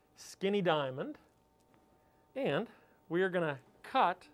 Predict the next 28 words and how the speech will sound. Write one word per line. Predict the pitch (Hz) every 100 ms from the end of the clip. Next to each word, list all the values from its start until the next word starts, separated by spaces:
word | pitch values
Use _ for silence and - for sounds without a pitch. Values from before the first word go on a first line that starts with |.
| - _ _ _ - 139
the | 147
lab | 147 160 170 -
transfer | 185 220 220 156 147
off | 151
the | 156
top, | 220 294 - _ _ -
thus | 131 160 156
making | 156 156 160 165 165 -
an | 147
abutment, | 139 135 202 165 160 165 -
a | 139
stock | 120 214 233 165
abutment | 147 151 151 147
that | 147
we | 151
can | 147 135
customize. | 160 175 - 127 113 131 - _ _ _ _ _ -
So | - 117 - _ _ _ -
here's | 185 185
the | 180
lab | 180 180 175
transfer. | 170 160 147 - 214 226 _ _ _ _ _
We're | 160
gonna | 160 143
slice | 120 - 160 175 175 170
him | 127 123
right | 143 160 170
here. | 143 156 123